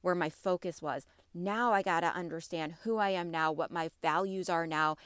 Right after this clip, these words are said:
and what my focus is now. Because you know that you've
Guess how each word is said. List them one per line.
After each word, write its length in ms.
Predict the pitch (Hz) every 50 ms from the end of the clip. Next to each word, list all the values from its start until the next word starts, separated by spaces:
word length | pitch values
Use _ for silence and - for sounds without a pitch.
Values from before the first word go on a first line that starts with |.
| - - -
and 80 | 175
what 80 | 160 -
my 140 | 151 147 151
focus 560 | - - - 247 269 262 - 190 151 - -
is 220 | - 151 127 151 143
now. 340 | 131 117 98 76 71 - - _ _ _ _ _ _ _ _ _ _ _ _ _ _
Because 260 | 190 - 214 208 190
you 120 | 233 226
know 320 | 214 208 220 226 247 254 269
that 180 | 240 208 -
you've 400 | - 185 185 190 190 185 185 -